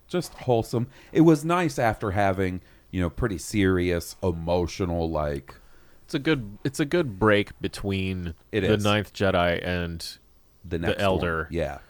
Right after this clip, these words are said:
Speaker 2: Uh, it, it, it, it's definitely a, a change of pace, but it's perfectly placed within the grand scheme of, of things.
Speaker 1: I think so, too.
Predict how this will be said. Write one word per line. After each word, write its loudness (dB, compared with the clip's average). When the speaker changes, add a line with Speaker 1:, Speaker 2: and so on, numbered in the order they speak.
Speaker 2:
Uh, 4
it, -8
it, 6
it, 4
it's -2
definitely 0
a, 2
a 0
change 0
of -8
pace, 0
but -2
it's -6
perfectly -2
placed -2
within -2
the -6
grand 0
scheme -2
of, -6
of -4
things. -6
Speaker 1:
I 2
think -2
so, -4
too. -8